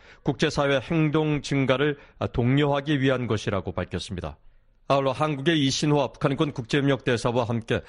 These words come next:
국무부 고위 관리들이 연설을 할 예정이며 상영 후엔 비욘드 유토피아의 수미테리 프로듀서, 링크의 한나송 대표 등이 패널로 참여하는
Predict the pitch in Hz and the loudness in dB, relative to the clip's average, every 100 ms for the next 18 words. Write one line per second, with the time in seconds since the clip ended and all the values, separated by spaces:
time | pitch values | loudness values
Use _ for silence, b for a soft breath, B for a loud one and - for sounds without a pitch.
0 | B B 101 - 139 131 123 139 143 139 | B B -6 0 2 2 0 0 2 2
1 | 139 135 147 147 127 143 131 127 120 110 | 0 0 2 2 2 0 2 2 2 0
2 | 110 120 107 76 b b b - 139 135 | -2 -2 -4 -6 b b b -4 2 2
3 | 127 135 135 95 85 127 139 143 139 131 | 2 0 0 -2 -2 0 0 2 0 0
4 | 135 143 131 123 101 - 147 139 135 127 | -2 0 2 2 0 -2 -2 0 0 0
5 | - - 135 120 - 117 b b b b | -2 -2 0 -2 -4 -8 b b b b
6 | 120 123 139 - 135 110 139 139 131 151 | 0 0 0 0 0 0 2 2 2 0
7 | 131 123 123 120 101 143 131 131 127 - | 2 0 0 0 -2 0 2 2 0 -2
8 | 123 120 113 127 | 0 0 0 -2